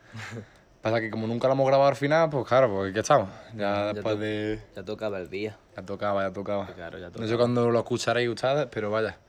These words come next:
Speaker 1: <laughs>
Speaker 2: Esto se está grabando un, ¿qué estamos hoy? Un veinticinco de julio.
Speaker 1: Sí.
Speaker 2: O sea que ya sabes <laughs> cuándo, cuándo sale esto a la luz, la verdad.
Speaker 1: Te imaginas, el, el cinco de enero de dos mil veintitrés, ¿sabes?
Speaker 2: No, pero es que sabes lo que pasa, que ya antes de este seguramente habréis sacado el de mi psicóloga.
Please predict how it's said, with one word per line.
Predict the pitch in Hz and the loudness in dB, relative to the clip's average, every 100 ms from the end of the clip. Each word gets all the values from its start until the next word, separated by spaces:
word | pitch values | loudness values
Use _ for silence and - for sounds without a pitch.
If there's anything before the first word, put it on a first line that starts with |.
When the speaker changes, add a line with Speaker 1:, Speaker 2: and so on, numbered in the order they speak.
| - | -4
Speaker 1:
<laughs> | - 107 113 107 - - | -2 -2 -6 -8 -14 -8
Speaker 2:
Esto | 120 113 131 | -6 -4 -4
se | 117 | -4
está | - | 0
grabando | 120 120 131 139 131 | 2 4 4 2 2
un, | 147 160 165 160 160 156 143 | 2 2 2 0 0 -2 -2
¿qué | |
estamos | 127 127 120 110 | -2 0 0 2
hoy? | 104 | 0
Un | 110 123 | 0 2
veinticinco | 123 110 110 117 113 | 0 0 -2 -2 2
de | 113 | 2
julio. | 95 92 92 82 - - - - - | 0 -4 -6 -10 -16 -18 -18 -18 -16
Speaker 1:
Sí. | 98 92 - - - | -14 -14 -16 -20 -16
Speaker 2:
O | 101 98 | -10 -4
sea | 95 95 | -4 -2
que | 95 | -4
ya | 92 | -2
sabes | 95 104 - | -2 0 2
<laughs> | |
cuándo, | 135 131 120 113 110 | 4 4 4 4 4
cuándo | 131 113 110 | 4 2 2
sale | 113 110 110 | 2 4 2
esto | 104 104 | 2 -2
a | |
la | 98 | -2
luz, | 95 | -2
la | 90 | -4
verdad. | 92 95 98 - | -4 -4 -4 -6
Speaker 1:
Te | 92 | -12
imaginas, | 87 85 92 98 90 | -10 -10 -10 -10 -10
el, | 82 - 90 | -12 -14 -16
el | |
cinco | - 135 - 127 | -10 -10 -8 -6
de | 120 117 98 | -4 -4 -6
enero | 92 127 127 117 | -6 -6 -4 -6
de | 101 | -6
dos | 76 | -10
mil | 78 117 113 | -8 -6 -6
veintitrés, | 107 - - - 110 | -8 -10 -12 -12 -12
¿sabes? | - - 123 | -10 -2 2
Speaker 2:
No, | 131 131 | 2 2
pero | 110 110 | 2 2
es | 113 | 0
que | 131 | -2
sabes | 135 123 | -2 0
lo | |
que | 110 | 0
pasa, | 104 110 101 | 0 -2 -2
que | 95 | -4
ya | |
antes | 98 117 107 | -6 -6 -2
de | 107 | -2
este | 110 104 | -2 -8
seguramente | 98 101 104 104 98 101 | -6 -4 -4 -4 -4 -2
habréis | 98 98 95 | -2 -4 -6
sacado | 98 95 95 | -4 -4 -2
el | 95 | -4
de | 92 92 | -6 -8
mi | |
psicóloga. | 92 98 101 98 | -8 -8 -6 -8